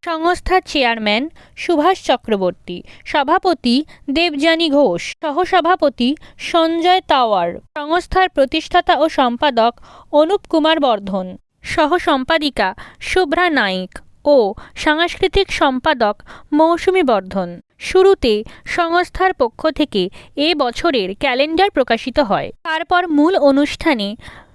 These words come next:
সম্মান প্রদান করা হয়। এবারে মোট বারো জনকে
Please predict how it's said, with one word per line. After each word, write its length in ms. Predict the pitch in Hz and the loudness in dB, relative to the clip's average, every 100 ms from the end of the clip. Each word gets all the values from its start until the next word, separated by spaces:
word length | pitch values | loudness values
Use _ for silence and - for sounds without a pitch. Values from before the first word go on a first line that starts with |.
| - | -16
সম্মান 680 | - 370 339 330 339 349 339 | -4 -2 0 0 0 0 0
প্রদান 380 | 294 254 285 | 0 0 -2
করা 240 | 339 220 185 | -2 -2 0
হয়। 280 | 185 110 - _ - | -4 -6 -10 _ -10
এবারে 440 | 349 320 233 269 - _ - | -6 -2 -2 -4 -8 _ -6
মোট 320 | 349 339 311 | 0 2 2
বারো 420 | 247 262 262 349 | -2 0 0 0
জনকে 520 | 339 320 320 247 208 | 0 0 0 -2 -4